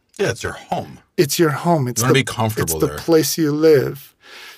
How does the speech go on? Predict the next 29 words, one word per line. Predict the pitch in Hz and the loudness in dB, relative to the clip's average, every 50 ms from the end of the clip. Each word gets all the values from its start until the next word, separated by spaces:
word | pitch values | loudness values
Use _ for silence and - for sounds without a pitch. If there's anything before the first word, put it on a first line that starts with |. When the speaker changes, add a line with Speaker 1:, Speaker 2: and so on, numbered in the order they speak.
| _ | _
Speaker 2:
So | - - - - 165 160 156 156 156 147 147 147 156 170 - - | -6 -4 0 2 4 6 6 8 8 8 6 6 4 0 -4 -2
I | - 160 160 | 0 2 4
literally | 156 156 170 185 202 196 196 175 160 151 147 | 4 4 6 6 8 8 8 8 6 6 4
heard | 143 156 151 | 4 2 2
a | 143 | 2
client | 139 - - 156 147 143 143 139 | 0 0 0 0 2 0 0 -2
once | 156 143 143 139 139 - | -2 0 0 0 0 0
say, | - - 143 135 139 139 135 135 - _ _ _ _ _ _ _ _ _ _ _ _ _ _ - | 0 0 2 2 2 2 0 -2 -6 _ _ _ _ _ _ _ _ _ _ _ _ _ _ -4
"I | - 139 | -2 0
don't | 135 147 143 135 | 2 0 0 -2
care. | - - 156 160 151 143 - 131 - - _ _ _ _ _ _ _ _ _ _ | -2 -4 -2 -2 -2 -4 -6 -8 -14 -18 _ _ _ _ _ _ _ _ _ _
That's | - 160 143 147 143 143 - | -2 0 0 0 0 -2 -2
not | 160 143 147 - | -2 -2 -2 0
why | - 139 135 127 123 | 0 -2 -2 -2 -4
I | 123 127 | -6 -6
did | 123 147 160 151 | -2 0 2 2
it." | 135 - - _ _ _ _ _ _ - | 0 -2 -4 _ _ _ _ _ _ -4
And | 143 143 | -2 0
I | 143 139 139 | 0 0 0
was | 131 127 - | -2 -2 -4
like, | 131 123 127 131 - _ _ | -6 -6 -8 -10 -16 _ _
"Good | - - 170 | -2 -2 -2
for | - - 147 117 | -2 -4 -4 -4
her." | 113 117 113 113 131 - _ _ _ - _ - | -4 -4 -6 -8 -10 -14 _ _ _ -20 _ -14
Speaker 1:
We | - 104 101 | -8 -4 -2
need | 104 98 95 82 | 0 0 0 0
more | 80 85 82 76 | -2 -4 -4 -4
of | 73 73 | -6 -6
those. | 82 78 78 76 73 71 - - - | -8 -8 -8 -10 -10 -8 -10 -10 -10